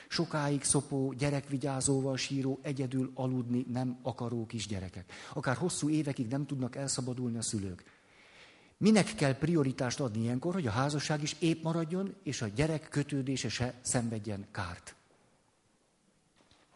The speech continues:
Ez, ez is olyan megoldhatatlan fajta. Ugye? Ez az első válaszom,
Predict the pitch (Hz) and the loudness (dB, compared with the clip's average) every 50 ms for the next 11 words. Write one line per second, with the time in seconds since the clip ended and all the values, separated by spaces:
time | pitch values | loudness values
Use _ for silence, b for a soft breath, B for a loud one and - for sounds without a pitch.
0 | 151 156 151 139 131 - - 135 B B B B B - - - 143 131 127 - | -10 -8 -8 -8 -10 -12 -16 -18 B B B B B -20 -14 -12 -8 -8 -6 -2
1 | - 127 123 117 120 120 120 123 127 127 135 143 147 135 135 123 120 - - 117 | 0 0 0 2 0 -2 -2 -4 -6 -4 0 0 0 0 0 -2 -2 -2 -4 -8
2 | - 120 107 - 123 110 110 104 - 110 104 104 98 - 139 156 170 165 - - | -8 -8 -8 -8 -8 -8 -8 -6 -6 -6 -6 -6 -6 -6 -6 -6 -8 -10 -14 -20
3 | _ _ _ _ _ _ _ _ - - _ _ - - - - - - - - | _ _ _ _ _ _ _ _ -20 -20 _ _ -20 -20 -20 -20 -20 -20 -18 -12
4 | 120 147 151 139 110 98 - - _ _ - _ _ _ _ _ _ b b b | -10 -10 -8 -10 -12 -16 -20 -20 _ _ -20 _ _ _ _ _ _ b b b
5 | b b b b _ - - 170 147 151 143 170 170 165 147 - - 131 120 123 | b b b b _ -2 0 0 2 2 2 4 2 4 2 4 4 4 4 4
6 | 117 110 104 104 104 98 - - 107 98 92 98 | 2 0 0 -2 -2 -2 0 0 0 0 -2 -6